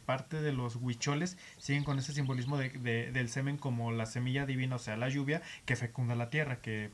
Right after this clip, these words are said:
vi-, viene siendo la vagina y del cual nace la, nace, nace el alimento.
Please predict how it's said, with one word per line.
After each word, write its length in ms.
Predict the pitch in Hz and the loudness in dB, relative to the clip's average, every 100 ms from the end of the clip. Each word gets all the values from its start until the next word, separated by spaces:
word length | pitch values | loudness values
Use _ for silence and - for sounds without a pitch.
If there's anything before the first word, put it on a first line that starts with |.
| - | -4
vi-, 120 | 131 | -2
viene 200 | 127 127 | 0 0
siendo 220 | 123 127 | 0 0
la 80 | 123 | 2
vagina 320 | 120 117 151 | 0 0 0
y 40 | 123 | 0
del 140 | 113 | -2
cual 200 | 110 127 - - - | -2 -2 -2 -10 -6
nace 280 | 117 113 123 | -2 0 0
la, 400 | 113 107 104 - | 2 2 0 -2
nace, 560 | 123 117 113 127 117 113 | -2 -2 -2 -2 0 0
nace 180 | 120 120 | 0 0
el 100 | 120 | 2
alimento. 460 | 120 127 165 - | 2 0 0 -4